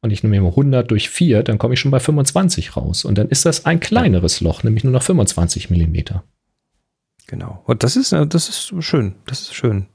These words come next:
Speaker 2: Das ist sehr an-, sehr anschaulich. Ähm, also diese komischen Zeiten, man muss sich ein bisschen dran gewöhnen. Man kann heute bei den digitalen Kameras, ähm, aber auch einfach Klicks zählen, da kommen wir gleich dazu.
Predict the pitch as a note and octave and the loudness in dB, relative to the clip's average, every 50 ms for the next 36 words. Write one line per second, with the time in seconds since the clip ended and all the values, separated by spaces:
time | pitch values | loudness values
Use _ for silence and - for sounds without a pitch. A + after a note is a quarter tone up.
0 | _ _ _ _ B2 - - - - - B2 A#2 - B2+ A2+ A2+ C3+ D3+ - - | _ _ _ _ -10 -6 -2 -4 -2 0 -2 -4 -2 0 2 4 4 2 2 0
1 | - D3+ - - G2+ F2+ F2+ F#2+ A#2+ - - - - - - - - - - - | -2 -2 0 0 0 0 -2 -2 -4 -8 -14 -20 -20 -20 -20 -20 -20 -20 -20 -20
2 | - _ _ _ B2+ D3 D3 D3+ D#3 D3+ D3 D3+ _ _ _ _ _ - _ _ | -20 _ _ _ 2 2 4 4 2 2 0 -4 _ _ _ _ _ -20 _ _
3 | _ _ _ _ _ _ _ - - - C#3+ A#2+ A#2+ G#2+ G2 A#2+ A#2+ C3 - C3 | _ _ _ _ _ _ _ -6 -2 -2 0 2 0 0 2 0 0 2 2 2
4 | D3 D3+ - - C#3+ - D3 D3+ D#3+ F3 D#3 C#3 C#3+ D#3+ F3 E3 C#3 C3 D3 - | 2 2 2 0 0 0 0 0 2 2 2 2 4 4 4 2 2 2 0 -2
5 | D3+ C3+ B2 A#2+ A#2 A2+ A2 F#2+ G2 G2 G#2+ B2+ D#3+ F#3+ G#3+ G#3 - - - - | -2 -2 0 0 2 2 0 0 0 0 0 2 2 2 0 -2 -4 -14 -20 -8
6 | _ A#2 A#2 - - C3+ D#3+ E3 C3+ C3 C#3+ E3 - F3 D3+ - C#3 C3+ B2+ C3+ | _ -4 -4 -2 0 2 2 4 4 4 2 4 2 0 0 2 0 2 2 2
7 | C3 B2+ B2+ B2 A2+ - A#2 A2+ A#2 - - B2 B2 C3 D3+ - - D#3+ D#3 D#3 | 2 2 2 2 0 0 -2 -2 -2 -4 -2 0 0 0 0 0 0 0 2 2
8 | D3 B2+ - C3 C3 C#3+ D3+ - - - - - - - _ _ _ _ _ _ | 2 2 2 2 2 2 0 0 -4 -8 -10 -12 -20 -20 _ _ _ _ _ _
9 | _ - _ _ A#2 A#2+ B2 B2 A#2+ B2 B2 B2+ B2 B2 B2 A#2+ A#2+ A#2+ - _ | _ -20 _ _ 2 4 4 4 4 4 2 2 2 2 2 2 0 -2 -6 _
10 | _ _ - - A#2+ B2 B2 B2+ - C#3 - - - C3+ C#3 - - - - - | _ _ 0 0 0 2 2 0 0 -2 -4 -2 -2 -2 -2 -2 -6 -8 -4 -2
11 | A#2+ A2 G2+ G2 G2 G2 - A#2 A2+ A2+ G#2+ - G2 F#2 - - G2+ - - - | 0 0 0 0 -2 0 0 2 2 2 2 0 -2 -4 -4 -6 -10 -10 -10 -6
12 | - G2+ G2 | -6 -6 -6